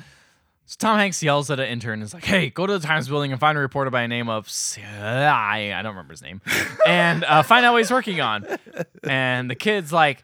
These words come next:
"Is that legal?" And he's like, Tom Hanks is like, "What do you think we do for a living, kid?" And then he's like, "Oh, there." He's like, "Oh, he's, obviously he's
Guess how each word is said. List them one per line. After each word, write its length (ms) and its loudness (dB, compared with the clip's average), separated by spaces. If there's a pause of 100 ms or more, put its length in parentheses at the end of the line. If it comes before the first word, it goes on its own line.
(120)
"Is 120 -4
that 200 2
legal?" 280 -6
And 80 -4
he's 120 -6
like, 260 -4 (640)
Tom 180 0
Hanks 200 -4
is 20 -8
like, 180 -10 (120)
"What 140 4
do 40 4
you 60 0
think 160 -4
we 80 -6
do 160 -2
for 140 -2
a 60 0
living, 300 0
kid?" 440 0 (400)
And 100 -12
then 160 -16
he's 160 -20
like, 160 -18
"Oh, 160 -12
there." 140 -12
He's 100 -16
like, 320 -16
"Oh, 240 -14
he's, 420 -16
obviously 420 -10
he's 300 -12